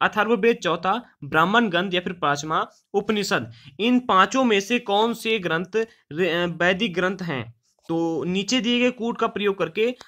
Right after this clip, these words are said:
आप सही उत्तर का चयन करिएगा। दिया जा रहा है ऑप्शन ए केवल एक और दो, यानी ऋग्वेद और यजुर्वेद, ये दोनों ही उत्तर वैदिक ग्रंथ हैं, या फिर ऑप्शन बी केवल एक, दो और तीन, अर्थात यजुर्वेद, अथर्ववेद और ब्राह्मण ग्रंथ,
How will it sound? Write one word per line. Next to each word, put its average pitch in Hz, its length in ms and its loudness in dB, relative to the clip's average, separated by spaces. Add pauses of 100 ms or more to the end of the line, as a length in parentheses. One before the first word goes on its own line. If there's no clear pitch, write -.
(120)
आप 190 220 4
सही 208 220 -2
उत्तर 202 280 -4
का 220 140 0
चयन 214 260 0
करिएगा। 135 520 -2 (120)
दिया 165 180 0
जा 180 100 0
रहा 160 100 0
है 175 60 2
ऑप्शन 185 280 -2
ए 202 220 0 (240)
केवल 226 380 4
एक 226 280 6
और 180 200 0
दो, 175 100 0
यानी 196 400 2
ऋग्वेद 202 520 0 (260)
और 185 160 2
यजुर्वेद, 180 480 2
ये 175 100 0
दोनों 185 280 0
ही 214 60 -2
उत्तर 220 220 -2
वैदिक 202 280 -4
ग्रंथ 208 260 -4
हैं, 240 120 -4 (240)
या 196 60 -6
फिर 226 120 2
ऑप्शन 202 400 0
बी 165 300 -2 (280)
केवल 208 400 6
एक, 214 240 6
दो 202 220 2
और 160 340 0
तीन, 147 260 -4
अर्थात 208 520 2 (320)
यजुर्वेद, 208 680 2 (320)
अथर्ववेद 202 580 2
और 190 320 2
ब्राह्मण 170 400 2
ग्रंथ, 151 280 -4